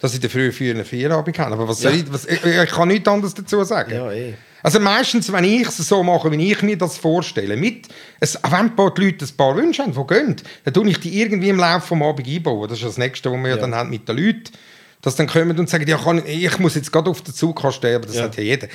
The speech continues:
Speaker 1: Jetzt spielen, ich kann schon mal spielen, aber nicht gerade jetzt und so. Und dann, wenn man das über den Abend richtig kann verteilen und Ding, ist man dann meistens eine halbe Stunde oder eine Stunde länger dran, speziell eine Stunde länger bei, bei Anlässen. Aber wenn halt dann jemand von der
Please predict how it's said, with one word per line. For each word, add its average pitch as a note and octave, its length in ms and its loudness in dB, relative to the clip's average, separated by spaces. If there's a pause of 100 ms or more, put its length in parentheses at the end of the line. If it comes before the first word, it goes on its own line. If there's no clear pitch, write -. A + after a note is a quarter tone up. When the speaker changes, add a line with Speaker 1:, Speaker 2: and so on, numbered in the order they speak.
(240)
Speaker 1:
Jetzt D#3+ 300 2
spielen, C3+ 340 2
ich C#3+ 260 0
kann D3 300 2
schon F#3+ 180 0
mal G3+ 120 4
spielen, D3+ 260 0
aber B2 160 0
nicht D#3 180 0
gerade D#3 200 -2
jetzt G#2+ 400 -4
und A#2 120 -10
so. A2+ 120 -8 (300)
Und C3+ 120 -2
dann, E3 140 4
wenn F3+ 140 4
man D#3+ 100 0
das D#3 160 2
über C#3+ 160 0
den C#3+ 200 -2
Abend E3 380 2
richtig E3 460 0
kann D3+ 180 0
verteilen D#3 640 0
und C#3+ 180 -4
Ding, E3+ 140 2 (240)
ist D#3+ 180 0
man F3 80 2
dann D3+ 120 0
meistens C3+ 440 -2
eine C#3 100 2
halbe C#3 200 2
Stunde D#3 380 -4
oder C3+ 100 -4
eine B2 80 -2
Stunde F3 360 2
länger C#3 340 2
dran, A#2+ 220 -2
speziell B2+ 480 -2
eine D3+ 80 0
Stunde C#3+ 380 -2
länger B2 280 0 (520)
bei, C3 240 2
bei C#3 140 4
Anlässen. D3+ 540 4
Aber D3 180 2
wenn C#3+ 180 0
halt C3+ 180 0
dann C3+ 120 0
jemand C#3 340 -2
von B2 140 -8
der A2+ 120 -4